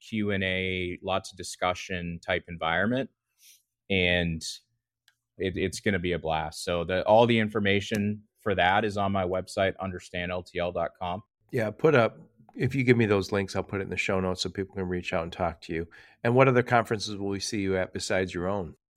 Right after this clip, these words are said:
Speaker 1: So the next one I'll be at is the Inland Distribution Conference that the Journal of Commerce is putting on September twenty-fifth, the week of September twenty-fifth.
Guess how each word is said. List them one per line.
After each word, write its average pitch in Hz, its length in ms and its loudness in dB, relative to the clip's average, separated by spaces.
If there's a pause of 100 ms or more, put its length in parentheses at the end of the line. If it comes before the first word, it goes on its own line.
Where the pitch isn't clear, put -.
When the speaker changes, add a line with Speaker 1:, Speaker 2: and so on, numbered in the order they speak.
Speaker 1:
So 143 240 6
the 143 100 6
next 151 220 4
one 180 100 2
I'll 160 120 6
be 139 120 6
at 123 280 6
is 110 320 -2
the 104 480 0
Inland 113 320 -2
Distribution 107 960 -2
Conference 101 440 -6
that - 280 0
the 92 140 -6 (260)
Journal 92 320 -2
of 87 40 -10
Commerce 95 520 -2
is 92 80 -10
putting 92 340 -2
on 87 460 -2 (160)
September 92 500 -4
twenty-fifth, 95 1000 0 (120)
the 98 100 -2
week 95 200 -2
of 92 100 -8
September 98 320 -6
twenty-fifth. 92 720 0